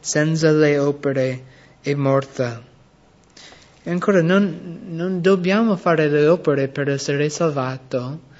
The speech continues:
però è perché siamo salvati che facciamo queste opere. Il motivo in cui abbiamo cre-,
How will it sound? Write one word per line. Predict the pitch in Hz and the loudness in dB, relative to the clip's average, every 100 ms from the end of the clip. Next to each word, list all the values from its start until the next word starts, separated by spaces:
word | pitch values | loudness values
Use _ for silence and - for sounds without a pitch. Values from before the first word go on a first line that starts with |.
| - - - - _ _ _ | -20 -20 -20 -20 _ _ _
però | - 165 165 156 156 | -8 -2 0 0 -2
è | - 156 170 | -6 -4 -4
perché | 170 160 151 156 | -4 -6 -4 -6
siamo | 156 147 151 | -6 -6 -6
salvati | 151 151 143 147 156 143 | -6 -6 -4 -6 -6 -10
che | - 143 | -8 -10
facciamo | - 151 - 156 196 190 | -8 -8 -6 -4 0 -2
queste | 147 139 - 131 | -2 -6 -4 -4
opere. | 127 127 127 117 117 - _ - - - - - _ _ _ - | -4 -6 -10 -10 -12 -18 _ -20 -20 -20 -20 -20 _ _ _ -8
Il | 156 | -2
motivo | 170 165 190 190 185 | -2 -2 -2 0 0
in | 170 | 0
cui | 190 | 0
abbiamo | 170 165 170 175 165 | 0 0 0 0 0
cre-, | 151 - | -2 -4